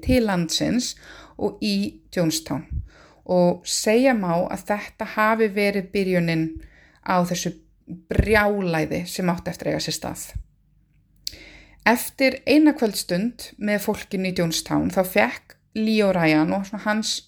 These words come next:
fólk svona ágætlega sæmilega sýn á hópinn. Em,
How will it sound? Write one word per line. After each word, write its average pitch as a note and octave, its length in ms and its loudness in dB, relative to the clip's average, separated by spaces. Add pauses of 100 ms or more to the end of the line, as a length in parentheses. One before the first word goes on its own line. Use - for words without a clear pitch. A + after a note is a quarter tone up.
(160)
fólk - 260 0
svona A3 300 2 (560)
ágætlega A#3 1700 4
sæmilega G3 760 0
sýn F3 480 0
á E3 220 4 (160)
hópinn. D#3 420 0 (880)
Em, F3+ 360 6